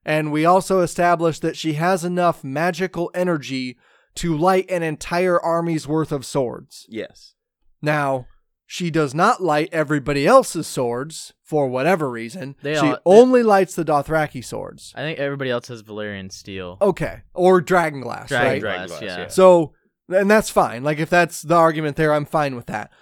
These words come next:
Speaker 1: So the Dothraki go in, their swords go out. They don't stay curiously lit like Beric's sword always does.
Speaker 3: Yeah.
Speaker 1: We've established those two things about Melisandre's magic.
Speaker 3: Mm-hmm.
Speaker 1: Now, when everybody's retreating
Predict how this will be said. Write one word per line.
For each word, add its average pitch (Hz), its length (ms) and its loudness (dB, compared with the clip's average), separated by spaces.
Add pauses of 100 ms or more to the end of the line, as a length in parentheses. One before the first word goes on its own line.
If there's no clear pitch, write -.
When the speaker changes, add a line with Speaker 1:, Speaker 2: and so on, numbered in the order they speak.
(140)
Speaker 1:
So 160 340 4
the 151 140 -2
Dothraki 196 680 0
go 185 240 6
in, 170 240 2
their 156 100 -2
swords 165 380 0
go 151 220 2
out. 143 340 2 (220)
They 151 140 0
don't 170 240 2
stay 160 460 0 (340)
curiously 170 680 2
lit 160 260 2
like 143 240 -4
Beric's 147 380 -2
sword 143 320 -2
always 135 420 0
does. 120 460 -8
Speaker 3:
Yeah. 98 260 -8 (220)
Speaker 1:
We've 160 320 0
established 202 460 0
those 190 200 2
two 190 160 -6
things 165 280 -4
about 151 300 0
Melisandre's 147 840 -4
magic. 123 500 -10
Speaker 3:
Mm-hmm. 107 280 -16
Speaker 1:
Now, 135 400 -2 (460)
when 143 200 -2
everybody's 208 480 2
retreating 175 680 -4